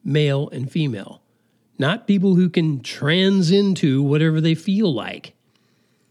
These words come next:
Zane apparently also said, "Plenty of religious families are looking for ways to reconcile their faith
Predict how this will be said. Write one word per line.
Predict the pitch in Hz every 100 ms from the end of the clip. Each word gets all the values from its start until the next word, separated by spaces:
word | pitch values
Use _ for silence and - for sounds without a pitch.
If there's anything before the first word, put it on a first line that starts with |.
| _ _ -
Zane | 160 135 175 180 175 156
apparently | 113 - 202 226 156 135
also | - 147 190 - 123
said, | - 120 117 131 143 _ _ _ _ _
"Plenty | - 262 254 294
of | 233 143
religious | 135 131 190 196 247
families | - 139 131 131 123
are | 123
looking | 127 190 208 202
for | 208
ways | 170 147 147 143 - _ -
to | 143 120
reconcile | 110 147 226 196 - 202 208
their | 208 226
faith | 226 254 165 170 -